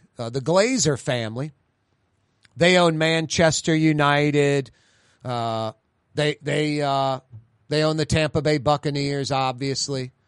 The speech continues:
They have that house to the right on Audubon Place. Big Tulane supporters. I think Avi Glazer's wife went to Tulane. The Glazer Plaza, major multi-million dollar donors to Yulman Stadium.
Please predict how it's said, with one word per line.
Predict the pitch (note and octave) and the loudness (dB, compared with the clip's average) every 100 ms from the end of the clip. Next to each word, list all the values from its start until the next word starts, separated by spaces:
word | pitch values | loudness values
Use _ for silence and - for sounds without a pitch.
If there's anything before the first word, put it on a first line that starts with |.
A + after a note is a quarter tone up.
| _ _ _ _ - | _ _ _ _ -10
They | C#3 D3 D3 | -4 -2 0
have | D3+ D3+ C3+ | 2 0 2
that | D#3 D#3 - - _ _ | 0 0 -8 -20 _ _
house | - E3+ E3 - | 0 2 2 -2
to | F#3+ | 0
the | E3+ | 2
right | E3 E3+ F3 E3 | 4 4 4 4
on | E3 | 4
Audubon | D#3+ E3+ E3 D#3+ D#3+ | 4 4 2 -2 -4
Place. | - D#3+ D#3 D#3 D3+ - - - _ G#2+ | -2 0 0 0 -4 -6 -8 -10 _ -4
Big | E3+ D#3+ | -2 -2
Tulane | - F3+ E3+ E3 D#3+ | -2 -2 -2 -4 -4
supporters. | D#3+ - D#3+ D#3 D3 | -6 -4 -2 -2 -4
I | D3+ | -4
think | D3+ - | -6 -4
Avi | D3+ D3+ C#3 D#3 | 0 0 0 -2
Glazer's | B2+ D3+ D3+ B2 D3 A#2+ | 0 0 0 -2 -4 -2
wife | C3+ C#3+ C3+ C#3+ | 0 0 -2 -6
went | C#3+ C3+ | -8 -6
to | C#3+ | -12
Tulane. | - D#3 C#3 C#3 C3 C3 C3+ _ _ _ | -6 -4 -2 -2 -4 -6 -10 _ _ _
The | B2 D3+ A#2 - | -2 -2 -2 -8
Glazer | A#2 D#3 E3+ E3 E3 D#3+ | -4 0 2 0 0 -4
Plaza, | - E3 D3+ D3+ D3+ C#3 D#3 D#3 C#3 _ _ - | -2 0 2 2 0 0 0 0 -2 _ _ -8
major | D3+ E3 E3 D#3 E3+ | 0 2 2 0 0
multi-million | D#3 D#3+ D#3 E3 D#3+ D#3+ D#3+ D#3 | 4 2 2 -2 0 0 0 -2
dollar | D#3 D#3 D#3 D3+ D3 C3 _ | 2 2 2 0 -4 -6 _
donors | A#2+ D#3 D#3 D3+ D3+ - | -2 0 0 -4 -6 -4
to | D#3+ | -2
Yulman | D3 C#3+ C#3+ C#3+ C#3+ C#3 | 2 4 4 4 0 -2
Stadium. | - D3 C#3 C#3 C#3 C#3 C3+ | -2 0 0 -2 -4 -6 -8